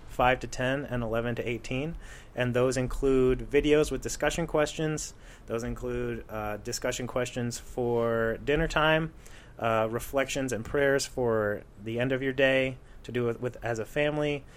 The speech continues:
There are articles that talk about current events and faith, and then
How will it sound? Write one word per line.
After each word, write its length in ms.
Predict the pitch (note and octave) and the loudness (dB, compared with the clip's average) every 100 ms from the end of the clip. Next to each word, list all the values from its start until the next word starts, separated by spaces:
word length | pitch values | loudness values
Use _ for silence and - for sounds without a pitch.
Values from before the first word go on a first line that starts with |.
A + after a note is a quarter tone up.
| - - - | -20 -12 0
There 200 | A#2+ A2+ | 2 2
are 200 | G2+ G2 | 2 2
articles 600 | C3+ D3+ D#3 D3+ D3 C3+ | 4 4 4 4 4 4
that 220 | B2 A2 | 2 0
talk 220 | - B2 A#2 | 0 -2 0
about 240 | G#2 G2 | -2 -2
current 240 | - A2+ | -2 -2
events 380 | G#2+ A#2+ B2+ - | 0 0 0 0
and 160 | G#2 G2+ | -4 -2
faith, 500 | C#3 C#3 C3 - - | 0 2 0 -4 -10
and 120 | A#2 A#2 | -6 -4
then 360 | A2+ A2 A2+ | -2 -4 -6